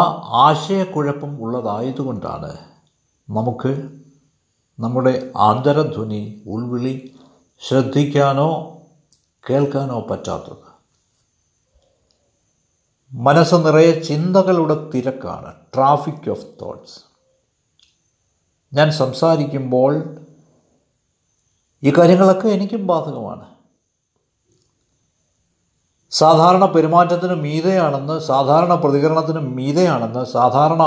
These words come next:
ആളുകൾക്ക് മീതെയാണ് ഞാൻ എന്ന് ഒരിക്കലും അർത്ഥമില്ല, ഇല്ല. ഇവയെല്ലാം എനിക്കും ബാധകമാണ്. മറ്റു തരത്തിൽ പറഞ്ഞാൽ ഞാനീ ചെയ്യുന്നതൊക്കെ ഒരു തരം സ്വയം പഠനമാണ്,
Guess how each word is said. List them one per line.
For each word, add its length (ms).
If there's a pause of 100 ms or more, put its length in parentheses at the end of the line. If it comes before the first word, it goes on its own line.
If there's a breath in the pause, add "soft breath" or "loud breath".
ആളുകൾക്ക് 520
മീതെയാണ് 600
ഞാൻ 280
എന്ന് 260
ഒരിക്കലും 500
അർത്ഥമില്ല, 480 (760)
ഇല്ല. 180 (1120)
ഇവയെല്ലാം 500
എനിക്കും 380
ബാധകമാണ്. 640 (1800)
മറ്റു 180
തരത്തിൽ 400
പറഞ്ഞാൽ 420 (1500)
ഞാനീ 240
ചെയ്യുന്നതൊക്കെ 640 (120)
ഒരു 120
തരം 340
സ്വയം 380 (320)
പഠനമാണ്, 640